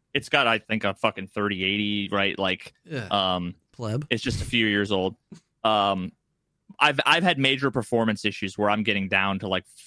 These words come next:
Speaker 1: thirty, forty frames at
Speaker 2: Yeah, you were
Speaker 1: times.
Speaker 2: mentioning that.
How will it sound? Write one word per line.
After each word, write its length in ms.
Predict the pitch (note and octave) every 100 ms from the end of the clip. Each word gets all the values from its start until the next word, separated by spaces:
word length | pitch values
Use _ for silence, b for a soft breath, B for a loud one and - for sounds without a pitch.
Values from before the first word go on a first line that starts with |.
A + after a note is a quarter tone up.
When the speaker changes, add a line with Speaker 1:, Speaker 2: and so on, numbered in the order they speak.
| -
Speaker 1:
thirty, 280 | A2+ G2+ G2+
forty 360 | - G#2+ G2+ G2+
frames 420 | - G2 G2+ A2+
at 20 | B2
Speaker 2:
Yeah, 240 | B2+ B2
you 60 | A#2
were 60 |
Speaker 1:
times. 120 | C3+ A#2+
Speaker 2:
mentioning 360 | C#3+ - A#2
that. 260 | G#2+ G#2